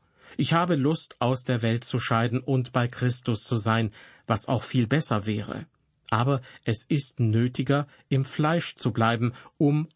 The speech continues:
euretwillen." Paulus bringt hier zum Ausdruck, dass er hin und her gerissen ist. Zum einen möchte er beim Herrn sein, was eigentlich die bessere der zwei Möglichkeiten wäre.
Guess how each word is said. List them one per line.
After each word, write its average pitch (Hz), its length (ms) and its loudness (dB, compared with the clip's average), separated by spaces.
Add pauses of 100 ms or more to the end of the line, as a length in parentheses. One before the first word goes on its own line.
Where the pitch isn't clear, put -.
euretwillen." 117 880 0 (1600)
Paulus 208 380 2
bringt 156 260 0
hier 151 160 0
zum 123 200 0
Ausdruck, 139 560 0 (100)
dass 127 220 -2
er 127 100 0
hin 135 340 0
und 127 220 0
her 117 260 0
gerissen 107 440 -4
ist. - 340 -8 (300)
Zum 107 260 0
einen 131 440 2 (140)
möchte 117 360 0
er 123 200 0
beim 123 240 2
Herrn 151 360 2
sein, 117 400 -2 (220)
was - 180 -2
eigentlich 107 380 -2
die 107 120 -2
bessere 120 460 2
der 107 180 0
zwei 110 300 0
Möglichkeiten 110 800 -2
wäre. 107 380 -2